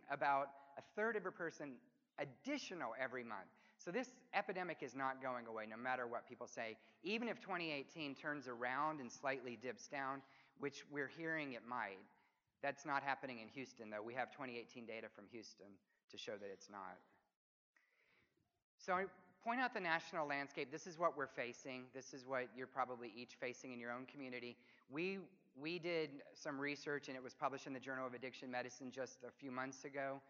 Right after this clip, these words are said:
You can find it online right now, uh, where we looked at the relationship between treatment capacity and opioid-related deaths. And so we tried to look at the difference between the need and the supply, the capacity to treat.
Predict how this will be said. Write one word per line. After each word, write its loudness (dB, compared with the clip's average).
You -20
can -8
find 2
it 0
online 0
right 0
now, 2
uh, 4
where 6
we 2
looked 0
at 6
the 0
relationship 4
between -6
treatment -2
capacity 2
and 4
opioid-related 4
deaths. -2
And -8
so 0
we 0
tried 6
to 0
look 0
at -4
the 0
difference -2
between -4
the -6
need 0
and -2
the 0
supply, 6
the -4
capacity 0
to -10
treat. -6